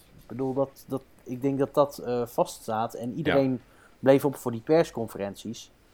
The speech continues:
Speaker 1: Eh, maar elk bedrijf had, z-, zeg maar, ook eigenlijk dat ze eigenlijk hun eigen slot, eh, min of meer reserveerden. Dus, eh, Microsoft had je altijd om, eh, drie uur 's nachts voor ons of zo. En Ubisoft
Speaker 2: Ja,
Speaker 1: om vijf uur 's
Speaker 2: klopt.
Speaker 1: nachts. En,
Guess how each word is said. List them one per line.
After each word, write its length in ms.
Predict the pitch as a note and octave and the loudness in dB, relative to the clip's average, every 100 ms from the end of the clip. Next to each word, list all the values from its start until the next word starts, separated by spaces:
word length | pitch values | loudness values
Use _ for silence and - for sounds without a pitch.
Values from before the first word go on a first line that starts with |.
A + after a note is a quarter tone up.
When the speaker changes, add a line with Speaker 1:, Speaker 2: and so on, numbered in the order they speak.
| _ _ - | _ _ -8
Speaker 1:
Eh, 360 | A2 G#2+ G#2+ F2 | -2 0 0 -2
maar 340 | G2+ D3 D3+ - - _ _ _ _ _ _ | 4 8 8 6 -8 _ _ _ _ _ _
elk 220 | - F#3+ F#3 | 10 10 10
bedrijf 480 | C#3+ E3 D3 E3+ | 10 12 12 12
had, 340 | - - D#3+ - | 4 4 4 2
z-, 140 | D#3+ - - | -4 -2 -4
zeg 100 | C#3+ | -4
maar, 120 | D3 | 2
ook 160 | F3+ F3 | 4 6
eigenlijk 300 | C3 B2+ A#2+ | 6 6 2
dat 100 | C#3 | 0
ze 80 | - | 0
eigenlijk 280 | D3 C#3 | 0 0
hun 100 | C#3+ A#2 | -2 0
eigen 200 | C#3 - | 0 0
slot, 400 | - E3 D#3 D#3+ | 0 4 4 2
eh, 520 | - A2 A2+ A2 A2 G#2 - _ _ - _ | -6 -2 0 2 0 -2 -6 _ _ -20 _
min 240 | - B2+ C3+ | -6 0 2
of 120 | C3 | 4
meer 240 | B2 B2+ A2 | 4 4 4
reserveerden. 640 | B2+ B2+ A2+ C3+ A#2 G2 | 4 2 2 6 6 4
Dus, 240 | G#2 G2+ | 0 -2
eh, 120 | G2+ A2 | -4 -2
Microsoft 480 | A2+ A#2+ A#2+ - A2+ | 2 2 0 -8 0
had 200 | A#2 A2+ | 0 2
je 60 | |
altijd 480 | G2+ A#2 A#2+ A#2 A2+ | 0 2 0 0 -2
om, 220 | - A#2 | -6 -4
eh, 160 | A#2 A2+ | 0 0
drie 300 | A2+ A2 B2 | 0 -2 -2
uur 80 | B2 | -2
's 80 | - | 0
nachts 220 | B2+ - | -2 -2
voor 120 | - | -8
ons 160 | G#2+ G#2 | -10 -10
of 80 | - | -10
zo. 260 | - G2 | -8 -8
En 220 | G#2 A2 | -6 -6
Ubisoft 340 | A2+ A#2 A2+ G#2+ | -4 -4 -2 -2
Speaker 2:
Ja, 60 | |
Speaker 1:
om 60 | E2+ | 0
vijf 280 | B2 B2 A2+ | 2 2 0
uur 100 | C2+ | -10
's 40 | |
Speaker 2:
klopt. 160 | - A#2+ | -8 -8
Speaker 1:
nachts. 160 | - | -8
En, 260 | - A#2 A2+ | -10 -10 -10